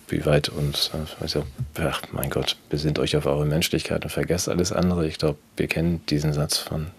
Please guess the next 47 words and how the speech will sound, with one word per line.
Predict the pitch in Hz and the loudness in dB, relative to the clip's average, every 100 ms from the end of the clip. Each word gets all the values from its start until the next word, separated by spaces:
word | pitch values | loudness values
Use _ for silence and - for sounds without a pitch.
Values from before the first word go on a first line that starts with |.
| - | -10
Einstein | - 71 71 73 73 | -6 -4 -2 -2 -2
und | - 76 | -2 -2
Russell. | 71 - - - - - - - - - - - - - - | 0 0 -2 -6 -14 -14 -10 -6 -4 -4 -4 -6 -8 -12 4
Ähm, | 101 90 78 71 - - - | 8 8 6 0 -6 -12 0
das | 139 143 | 2 4
ist | |
die | 160 | 4
Frage, | 143 - 160 | 4 6 8
die | 131 | 8
sich | 123 143 | 6 6
jeden | 131 | 4
Tag | 120 123 | 4 2
stellt. | - 123 101 - - - | 6 6 6 -2 -2 4
Im | 110 | 8
Rückblick | 135 175 98 92 - | 8 8 8 8 6
wird | 95 | 4
es | 95 | 6
so | - | 6
sein, | 92 110 98 | 6 6 6
wie | 85 | 4
du | 98 90 | 4 6
sagst. | 101 95 80 - | 6 4 2 0
Also | - 80 80 | 2 4 4
wenn | 80 | 6
man | 80 | 4
in | 78 | 4
zehn, | 78 95 87 82 | 4 6 6 4
zwanzig, | - 82 - - | 2 2 0 -2
fünfzig | 95 92 - 85 | -2 0 0 2
Jahren | 85 82 82 | 4 4 2
also | 80 80 | 2 2
aus | 85 82 - | 4 4 2
irgendwie | - 78 85 - | 0 0 2 4
einer | 73 71 71 | 4 2 2
Restmaschine | 85 - 78 78 87 80 76 | 2 2 2 4 4 4 4
drauf | - 76 - | 2 0 0
guckt | - - - | -4 -2 -2
auf | - | 0
diese | 80 80 78 | 2 4 4
Zeit, | - - | 2 2
sagt | - 92 - | 2 -2 0
man, | 95 98 | 0 2
ja, | 98 | 2
da | 85 85 | 4 2
hat | 92 | 2
sich | - - | -2 -2
der, | 98 87 | 0 0